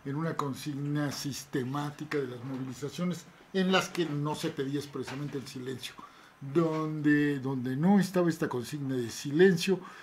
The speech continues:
eh, el reclamo de "prensa vendida" fue tan tremendo que inmediatamente impactó en los, en los medios de comunicación, por ejemplo en Excelsior. Pero eso ya lo veremos más adelante.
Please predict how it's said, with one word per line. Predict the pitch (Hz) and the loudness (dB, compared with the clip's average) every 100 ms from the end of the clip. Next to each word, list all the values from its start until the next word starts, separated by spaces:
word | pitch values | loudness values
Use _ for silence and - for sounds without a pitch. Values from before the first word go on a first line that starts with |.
| - - | -16 0
eh, | 156 151 151 165 | 6 8 8 8
el | 170 143 135 | 6 4 0
reclamo | 143 170 185 180 | 2 4 6 6
de | 156 139 | 4 2
"prensa | 151 156 170 | 2 2 4
vendida" | 170 139 135 151 156 143 | 4 4 2 2 2 2
fue | - 131 | -2 -4
tan | - 165 | 0 -2
tremendo | 156 175 175 170 156 170 - - - - - | 6 6 8 4 2 -2 -6 -18 -18 -16 8
que | 214 226 | 12 12
inmediatamente | 240 190 170 151 147 151 170 170 165 156 147 165 | 12 8 6 6 4 4 2 2 -2 -2 -4 -4
impactó | 143 - 147 - - 147 | -4 -4 -6 -6 -6 -4
en | 143 143 151 165 131 123 | -4 -8 -8 -6 -6 -6
los, | 117 - 156 | -10 -12 -10
en | 131 | -8
los | 131 123 | -6 -4
medios | 147 147 | -2 -2
de | |
comunicación, | 151 143 131 127 113 135 | -4 -4 -4 -6 -8 -8
por | 127 | -8
ejemplo | 110 123 123 | -8 -8 -8
en | 110 | -10
Excelsior. | - - 110 - - | -12 -16 -16 -14 -6
Pero | 156 | -4
eso | 170 | 0
ya | 170 | 0
lo | 147 | 0
veremos | 131 120 120 113 | -2 -4 -8 -10
más | 123 - | -12 -12
adelante. | 120 101 104 | -16 -16 -16